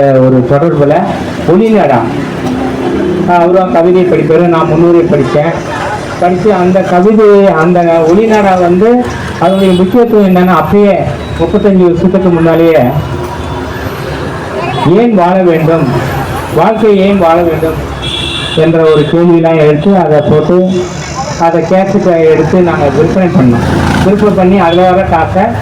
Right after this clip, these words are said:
இன்னும் ஒரு சில புத்தகம் அது இதுன்னு செலவு பண்ணிட்டு இருந்தோம். வாழ்க்கை ஏன் வாழ வேண்டும், அது கேசட்டு வித்து போச்சு. வித்து முடிஞ்சோன்னா இன்னொரு எப்படி என்ன பண்ணான்னா,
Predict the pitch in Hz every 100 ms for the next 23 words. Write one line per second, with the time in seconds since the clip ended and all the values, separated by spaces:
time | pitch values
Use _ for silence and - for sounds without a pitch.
0 | - - - - 220 220 202 190 180 190
1 | 180 180 180 180 175 175 170 165 165 170
2 | 165 147 151 151 139 135 131 127 123 120
3 | - - - - - - - 160 202 202
4 | 190 185 190 160 156 170 156 147 170 180
5 | - - - - - 185 185 202 190 202
6 | 220 220 190 180 180 208 165 - - -
7 | - - - - - - - - - -
8 | - 165 175 233 202 185 180 175 214 185
9 | 190 220 214 185 214 202 185 185 165 151
10 | 156